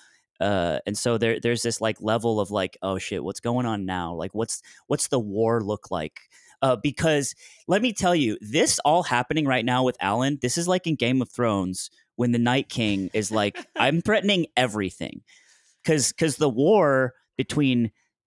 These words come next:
Speaker 1: B T S and, like, V G B C and whoever else wanted to step up and broadcast tournaments, 'cause that's how revenue is generated, was, was a thing, right? It was competition. But this person came in and said, "No, no, no, I'm taking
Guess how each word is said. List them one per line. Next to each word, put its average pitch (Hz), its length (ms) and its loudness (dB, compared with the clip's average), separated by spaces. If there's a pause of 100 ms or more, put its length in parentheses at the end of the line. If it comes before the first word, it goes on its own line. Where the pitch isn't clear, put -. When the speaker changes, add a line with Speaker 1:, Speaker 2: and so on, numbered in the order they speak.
Speaker 1:
B 151 160 2
T 147 220 2
S 139 260 2
and, 117 80 0
like, 104 160 -2
V 139 140 2
G 131 160 0
B 120 160 0
C 135 480 2
and 113 220 0
whoever 135 400 0
else 123 220 0
wanted 135 200 -2
to 113 80 -4
step - 340 -2
up 120 180 0
and 110 140 -4
broadcast 107 600 -2
tournaments, 117 420 -6
'cause 104 140 -8
that's 98 200 -6
how 107 140 -4
revenue 98 340 -4
is 95 140 -6
generated, 117 600 -4 (300)
was, 135 520 0
was 139 360 0 (160)
a 131 80 0
thing, 131 420 -2
right? 113 220 0
It 127 80 0
was 143 100 0
competition. 139 800 -4 (360)
But 117 220 2 (280)
this 190 200 2
person 175 340 0
came 147 300 2
in 135 200 2
and 117 120 -2
said, 113 340 0
"No, 123 200 0
no, 127 140 0
no, 117 320 0
I'm 120 220 -2
taking 139 380 -10